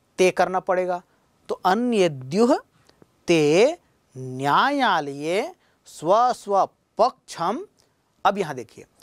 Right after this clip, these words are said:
स्थापित वंतव, यह जो शब्द लिखा हुआ है यह भी द्विवचन का है, इसको भी क्या करना पड़ेगा हमें? बहुवचन का बनाना पड़ेगा। तो बहुवचन बनाने के लिए कैसे करेंगे?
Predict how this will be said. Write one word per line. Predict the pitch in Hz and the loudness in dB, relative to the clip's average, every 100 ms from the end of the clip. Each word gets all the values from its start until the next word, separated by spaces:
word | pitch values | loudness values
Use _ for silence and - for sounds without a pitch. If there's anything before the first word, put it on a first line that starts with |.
| _ 160 | _ -12
स्थापित | - 190 - 311 | 0 0 0 -4
वंतव, | 226 214 220 269 233 | 0 -2 0 0 0
यह | 254 | -2
जो | 220 | -2
शब्द | 180 151 151 | -4 -6 -4
लिखा | 151 - | -6 -4
हुआ | 151 151 175 | -4 0 0
है | 196 277 _ - | 0 -6 _ -6
यह | 175 220 | -4 -2
भी | 214 | -4
द्विवचन | 147 240 196 - 143 | -2 0 2 0 -6
का | 127 117 | -6 -10
है, | 107 - _ _ _ _ _ _ _ _ _ - - _ _ - - _ _ - | -10 -16 _ _ _ _ _ _ _ _ _ -20 -20 _ _ -20 -20 _ _ 0
इसको | 165 220 | 2 4
भी | 214 | 4
क्या | 208 | 4
करना | 226 226 | 2 2
पड़ेगा | 233 226 | 4 4
हमें? | 247 294 _ 135 | 2 -2 _ 0
बहुवचन | 160 240 240 202 | 2 4 2 0
का | 180 | 0
बनाना | 151 139 123 120 | 0 -2 -4 -8
पड़ेगा। | 110 107 110 - _ _ | -10 -14 -16 -18 _ _
तो | - | -2
बहुवचन | 143 208 220 226 | 2 2 2 2
बनाने | 220 214 220 | 2 0 -4
के | 233 | -6
लिए | |
कैसे | 226 214 226 | -4 -4 -2
करेंगे? | 233 233 240 | -2 -2 -6